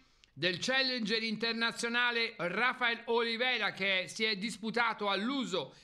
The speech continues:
in terra di Portogallo. Poi anche approdava alle finaline, piazzandosi da squadra all'esordio al quarto posto, perdendo a fine partita.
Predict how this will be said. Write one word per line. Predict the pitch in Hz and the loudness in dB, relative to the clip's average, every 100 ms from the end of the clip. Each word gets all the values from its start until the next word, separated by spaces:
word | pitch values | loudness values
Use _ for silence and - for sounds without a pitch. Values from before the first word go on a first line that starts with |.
| - - | -20 -8
in | 139 143 | -6 0
terra | 202 202 | 2 2
di | 190 | -2
Portogallo. | 185 190 170 175 151 123 117 - _ _ _ _ _ | -2 -4 -2 -2 0 -2 -6 -12 _ _ _ _ _
Poi | - 294 320 359 - | 0 2 2 0 -2
anche | - 247 262 247 285 285 | 2 2 2 0 0 2
approdava | 196 180 185 196 247 202 | 0 -2 0 2 2 2
alle | 180 190 | 0 -2
finaline, | 190 311 349 269 208 208 - - | -2 0 0 0 0 -2 -6 -8
piazzandosi | 247 254 254 170 160 160 160 175 170 | -2 -2 2 0 0 -2 -2 -4 0
da | 175 208 - - - | 2 2 0 -8 -20
squadra | - - 220 214 160 151 - | -18 -2 2 2 2 -2 0
all'esordio | 196 240 165 151 143 131 147 - - - _ | 0 0 0 -2 -2 -2 -4 -6 -20 -20 _
al | 156 156 - | 0 0 0
quarto | 285 302 294 285 | 0 0 -2 -4
posto, | 294 285 277 254 - | 0 -2 -2 -4 -2
perdendo | 233 247 202 269 285 285 262 277 277 277 - | 0 0 0 0 0 0 0 -2 -2 -10 -4
a | 190 180 - | -2 -2 -2
fine | 226 220 | -2 -2
partita. | 190 180 - 131 120 | -2 -2 -4 -8 -8